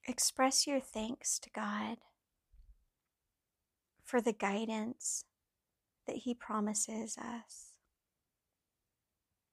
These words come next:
and the wisdom that He gives us so generously. And then picture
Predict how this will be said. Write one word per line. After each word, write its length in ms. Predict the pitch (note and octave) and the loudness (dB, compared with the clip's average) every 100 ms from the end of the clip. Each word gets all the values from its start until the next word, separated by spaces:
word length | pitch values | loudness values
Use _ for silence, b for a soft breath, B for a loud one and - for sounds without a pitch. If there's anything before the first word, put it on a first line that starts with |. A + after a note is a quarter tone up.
| _ _ _ _ - | _ _ _ _ 2
and 200 | A#3 A3 | 4 4
the 80 | |
wisdom 840 | G#3 G#3+ G#3+ - - G#3 G#3 A3+ G#3+ _ - - _ _ _ _ _ _ _ _ _ _ _ _ _ _ _ - | 4 4 4 2 0 -2 -4 -6 -8 _ -20 -20 _ _ _ _ _ _ _ _ _ _ _ _ _ _ _ 4
that 100 | A#3+ | 4
He 160 | A3 | 4
gives 380 | G#3+ A3+ G#3+ A3+ | 6 6 6 4
us 260 | G#3 G#3 - | 2 4 4
so 420 | - - A3+ B3 | 4 4 4 4
generously. 880 | B3+ A3 G#3 G#3+ A3+ - C4 B3+ A#3+ _ _ _ _ _ _ _ _ _ _ _ _ _ _ _ _ _ _ _ _ _ _ _ _ _ | 2 -2 -2 0 4 4 2 -8 -10 _ _ _ _ _ _ _ _ _ _ _ _ _ _ _ _ _ _ _ _ _ _ _ _ _
And 160 | A#3+ A#3 | 6 8
then 180 | A#3 | 8
picture 800 | A#3 - C#4 - - A3 A3 A3+ | 4 0 0 0 0 0 0 -2